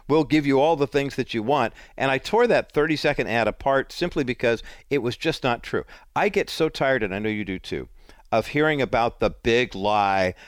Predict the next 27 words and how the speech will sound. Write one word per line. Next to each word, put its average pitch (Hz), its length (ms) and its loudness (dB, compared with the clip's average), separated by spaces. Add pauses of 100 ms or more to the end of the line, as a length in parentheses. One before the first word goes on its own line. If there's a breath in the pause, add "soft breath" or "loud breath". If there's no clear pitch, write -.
(180 loud breath)
the 113 140 2
baseless 135 680 -2
claims, 127 640 -2
et 117 60 -6
cetera, 107 260 0
et 101 80 -6
cetera. 92 280 -2 (220 loud breath)
Now, 165 240 0 (240 loud breath)
I 165 120 2
will 233 160 4
be 190 100 4
the 147 80 4
first - 300 0
to 151 100 0
acknowledge 123 640 -2 (1700)
that 139 160 -2
when 127 160 0
you 131 120 -2
look 143 220 0
at 131 160 0
what 110 140 0
happened 120 300 -2
with 107 100 -8
the 107 80 -6
election, 101 440 -2
for 107 260 -4
example, 90 520 -10